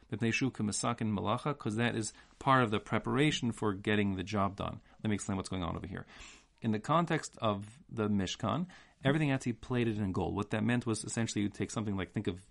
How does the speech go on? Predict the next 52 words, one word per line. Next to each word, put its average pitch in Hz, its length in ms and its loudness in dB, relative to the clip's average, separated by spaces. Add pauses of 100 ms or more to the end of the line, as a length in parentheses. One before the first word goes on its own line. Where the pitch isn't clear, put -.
(120)
like 87 160 -6 (160)
aluminum 104 380 2
foil. 147 380 0 (380)
They'd 98 140 -4
have 98 100 -2
a 101 60 -4
long 110 220 -2
sheet 117 220 -2
of 95 240 -6 (280)
gold 104 260 0
foil, 180 360 0 (220)
and 117 80 -2
they 110 40 0
would 107 240 -2
like 101 160 -6 (180)
kinda 104 180 -4
gift 104 480 -2
wrap, 113 460 0
if 104 160 -6
you 107 80 -2
will, 107 380 0 (340)
um, 98 280 0
the 107 60 -6
various 101 360 0
wood 98 220 0
items 101 500 0
in 117 200 2
that 98 160 2
gold 101 220 0
foil 156 300 2
to 117 100 -4
make 110 140 -2
them, 107 580 -4
you 123 80 -2
know, 104 80 -2
gilt, 101 320 0
to - 80 -8
make 98 120 -8
them 95 240 -8 (720)
covered 90 220 -4
in 131 80 0
gold. 120 300 4 (460)
So 117 120 -2
how 127 140 6
would 165 100 2
you 147 60 -2
do 117 80 -4
that? 123 200 4
You'd 123 80 -4
have 117 100 -2
to 107 80 -8
take - 380 -6